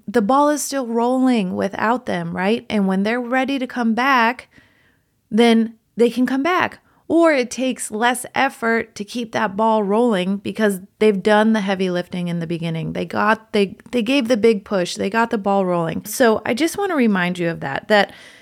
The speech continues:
investing in mentors is important, but investing in your own self-care is also important. And that doesn't always mean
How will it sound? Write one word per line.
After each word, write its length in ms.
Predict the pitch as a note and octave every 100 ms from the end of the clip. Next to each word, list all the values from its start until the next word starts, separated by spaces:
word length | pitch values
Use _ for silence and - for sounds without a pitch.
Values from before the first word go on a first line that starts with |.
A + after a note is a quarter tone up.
| _ _ _ _ _ _ _
investing 460 | B3+ B3 C4+ C#4 D#4
in 140 | C4+
mentors 420 | G#3+ A3+ A#3 A#3
is 140 | G3+ F#3
important, 800 | F3+ - A3 A#3+ B3+ B3+ - - _ _
but 160 | G#3+ A3+
investing 560 | A#3+ A3+ A3 - B3 A#3
in 140 | A3
your 180 | G#3 -
own 200 | G3 G3+
self-care 540 | G#3+ G3 - F#3+ F3
is 140 | E3+ -
also 380 | F3 E3+ F#3+ F3
important. 560 | F3+ F3 - D#3+ - -
And 120 | G3
that 120 | G#3 G#3
doesn't 360 | A3 B3 A3+
always 440 | G#3 G#3 G#3 G3+ F#3+
mean 600 | F#3 G3+ G3+ G3+ G3+